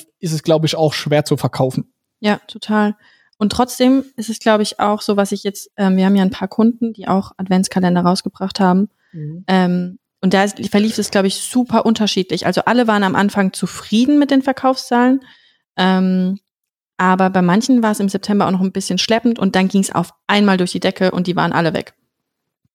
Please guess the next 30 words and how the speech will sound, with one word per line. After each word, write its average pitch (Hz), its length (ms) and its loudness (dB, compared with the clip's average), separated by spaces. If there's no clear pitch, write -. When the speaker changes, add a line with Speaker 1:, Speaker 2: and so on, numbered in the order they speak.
Speaker 1:
Krass. - 360 -6
Speaker 2:
Also 175 500 -6
bei 185 100 -2
manchen, 196 480 2
manche 196 280 0
waren, 185 320 2
bei 185 100 2
manchen 196 200 2
Kunden - 220 -4
waren, 175 440 2
waren 170 160 0
sie 165 80 0
im, 160 300 -2
im 170 260 -16
September 190 440 0
quasi 165 240 0
schon 165 220 0
weg 190 160 0
mit 180 160 0
dem 160 100 0
Launch 165 420 0
und 180 140 -6
bei 180 120 0
anderen 180 380 2
war 170 120 2
es 170 80 -8
so, 170 100 0
ja, 220 380 2
lief 190 260 -4
gut 269 380 2